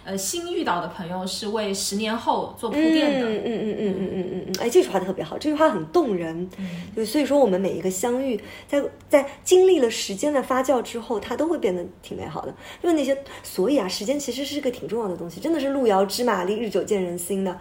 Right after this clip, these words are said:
Speaker 1: 嗯。
Speaker 2: 就是可能现阶段，或者说前阵子，你会对那些同事有那么一点点这样子的感受，有可能之后大家再经历一点什么，可能还会，还会恢复原来的关系，甚至是变得更好，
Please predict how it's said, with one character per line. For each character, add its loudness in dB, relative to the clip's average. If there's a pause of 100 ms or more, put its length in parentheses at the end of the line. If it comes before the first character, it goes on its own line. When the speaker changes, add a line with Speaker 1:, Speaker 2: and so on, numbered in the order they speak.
(140)
Speaker 1:
嗯。 -12
Speaker 2:
就 0
是 2 (280)
可 2
能 0 (120)
现 0
阶 8
段， 2
或 4
者 0
说 0
前 -2
阵 2
子， -4 (220)
你 -2
会 4
对 2
那 4
些 4
同 -6
事 -4
有 0
那 0
么 0
一 -2
点 -4
点 -2
这 -2
样 2
子 -10
的 -2
感 -6
受， -2
有 2
可 0
能 2
之 0
后 8
大 4
家 6
再 6
经 2
历 4
一 4
点 4
什 -2
么， -6 (400)
可 -6
能 0
还 -2
会， 2 (300)
还 -4
会 4
恢 0
复 -4
原 4
来 0
的 2
关 -4
系， -4
甚 -4
至 -6
是 -4 (280)
变 4
得 2
更 2
好， -10